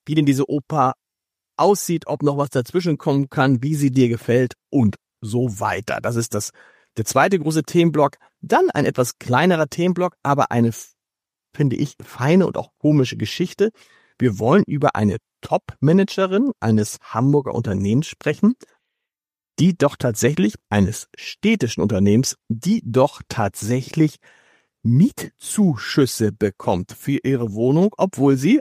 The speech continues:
Achtung, knapp siebenhunderttausend Euro im Jahr sowieso schon so verdienen kann.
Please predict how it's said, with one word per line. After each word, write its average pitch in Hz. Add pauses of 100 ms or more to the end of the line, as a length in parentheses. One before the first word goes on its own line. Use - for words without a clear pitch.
(120)
Achtung, 185 (380)
knapp -
siebenhunderttausend 147
Euro 101
im 120
Jahr 101
sowieso 107
schon 156
so 135
verdienen - (100)
kann. -